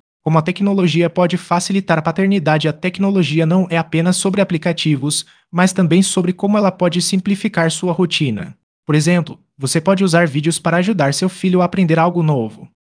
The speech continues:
ou ainda fazer chamadas de vídeo para que ele converse com amigos ou familiares. Outra maneira é através de grupos online. Você pode encontrar apoio e compartilhar experiências com outros pais solteiros.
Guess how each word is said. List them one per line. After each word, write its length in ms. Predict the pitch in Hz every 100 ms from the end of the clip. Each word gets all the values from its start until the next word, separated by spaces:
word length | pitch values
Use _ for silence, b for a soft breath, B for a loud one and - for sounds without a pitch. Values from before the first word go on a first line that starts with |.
| -
ou 120 | 160
ainda 380 | 170 180 190 190
fazer 320 | - 170 170
chamadas 480 | 180 185 147 151 156
de 120 | 170
vídeo 300 | 147 160 160
para 200 | 156 156
que 100 | 156
ele 100 | 190
converse 540 | 190 160 139 165 180 190
com 180 | 170
amigos 440 | 175 165 160 156 -
ou 100 | 170
familiares. 840 | 170 214 202 165 113 104 - - - _ _ -
Outra 260 | 170 180
maneira 460 | 180 196 175 175 196
é 80 | 180
através 460 | 175 156 143 156 156
de 100 | 165
grupos 380 | 139 131 127
online. 420 | 131 143 123 110 113 _ _ -
Você 180 | 131 135
pode 240 | 190 196
encontrar 480 | 202 220 220 196 185
apoio 440 | 196 139 147 180 -
e 80 | 175
compartilhar 680 | - 220 220 196 196 180
experiências 640 | 180 - 208 190 160 165 -
com 220 | - 170
outros 320 | 156 190 190
pais 260 | - 147 160
solteiros. 800 | 185 180 160 123 - - -